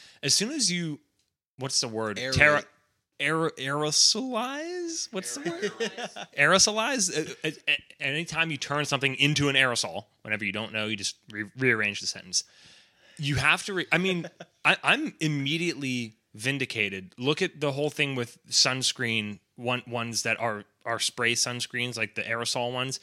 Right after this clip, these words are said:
Speaker 2: Mm.
Speaker 1: and they have benzene in them, and literally using the sunscreen causes cancer,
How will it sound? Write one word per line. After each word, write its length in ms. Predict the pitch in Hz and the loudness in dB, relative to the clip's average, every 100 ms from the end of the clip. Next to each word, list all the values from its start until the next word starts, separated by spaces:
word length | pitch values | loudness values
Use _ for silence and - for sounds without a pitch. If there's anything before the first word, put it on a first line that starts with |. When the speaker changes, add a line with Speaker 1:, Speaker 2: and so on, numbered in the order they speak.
| - | -12
Speaker 2:
Mm. 180 | 139 147 | -12 -6
Speaker 1:
and 80 | 135 | 4
they 40 | 135 | 4
have 120 | 131 | 6
benzene 460 | 131 135 120 120 | 2 2 2 0
in 80 | 113 | 0
them, 200 | 113 113 117 | -4 -6 -4
and 300 | 113 - 107 | -4 -4 -14
literally 460 | 127 127 139 147 147 | -8 4 4 6 2
using 540 | 131 120 131 127 135 | 0 0 2 2 0
the 60 | 123 | 0
sunscreen 500 | - 131 - 117 107 | 0 0 -2 -2 -2
causes 360 | 113 110 104 - | -4 -6 -4 -6
cancer, 360 | 113 98 - | -4 -8 -10